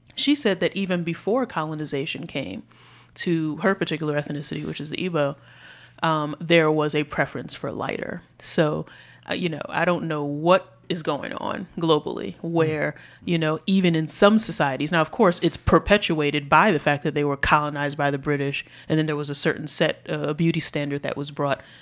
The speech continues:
and so that made it even worse. But some societies actually had pre-colonial, um, preference for lighter skin. Some people think it might be because those with, you know, who were wealthier didn't have to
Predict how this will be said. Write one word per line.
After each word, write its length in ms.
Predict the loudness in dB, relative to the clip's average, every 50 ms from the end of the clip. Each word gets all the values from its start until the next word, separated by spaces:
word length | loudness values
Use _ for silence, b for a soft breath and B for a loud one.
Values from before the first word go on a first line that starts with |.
| B
and 160 | B -2 0 2
so 180 | 2 2 2 4
that 200 | 4 2 2 2
made 200 | -4 -6 -6 -6
it 80 | -6
even 280 | -8 -6 -6 -8 -6 -2
worse. 340 | 0 2 2 2 0 -2 -6
But 160 | -8 -6 -2
some 220 | 0 0 0 0
societies 540 | -2 -6 -4 -2 -2 -2 0 -2 -4 -4 -4
actually 380 | -6 -6 -6 -8 -6 -4 -4 -2
had 200 | -4 -4 -4 -6
pre-colonial, 800 | -4 -4 -4 -4 -4 -6 -4 -4 -2 -2 -4 -4 -4 -6 -6 B B B B B B B B B B 2
um, 540 | 4 4 4 2 0 -2 -2 -4 -6 -8 B B B B B B B B
preference 520 | 4 6 6 6 8 4 -2 -2 -2 -4 -4
for 140 | -4 -2 0
lighter 300 | 2 2 2 2 -2 -4
skin. 460 | -4 -4 0 2 2 2 2 2 0 B B B B
Some 180 | -2 -2 0
people 260 | 0 0 0 2 0 2
think 240 | 2 2 2 2
it 80 | 0 0
might 240 | 0 0 -2 -2 -4
be 160 | -4 -4 -4
because 380 | -4 -6 -8 -6 -8 -8 -6 -6
those 320 | -4 -4 -4 -6 -6 -10
with, 260 | -12 -14 -14 -16 -12 -10
you 100 | -8 -8
know, 280 | -6 -6 -6 -6 -6 -8 -6
who 120 | -4 -4
were 160 | -2 -2 0
wealthier 540 | 4 4 4 4 4 0 -4 -4 -2 -2 -2
didn't 200 | -2 -2 -2 0
have 180 | -2 -4 -6 -6
to 200 | -8 -8 -8